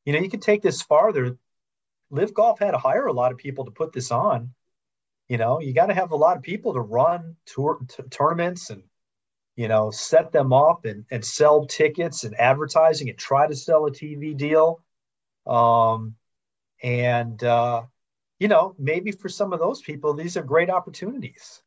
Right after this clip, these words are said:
So do you begrudge them because of where the money's coming from? Or,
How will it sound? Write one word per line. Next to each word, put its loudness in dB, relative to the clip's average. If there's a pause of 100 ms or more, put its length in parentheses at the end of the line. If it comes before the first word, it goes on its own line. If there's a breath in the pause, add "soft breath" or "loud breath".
(200)
So 4
do -4
you 4
begrudge 4
them 2
because 0
of -6
where 0
the 0
money's 0
coming 0
from? 2
Or, -2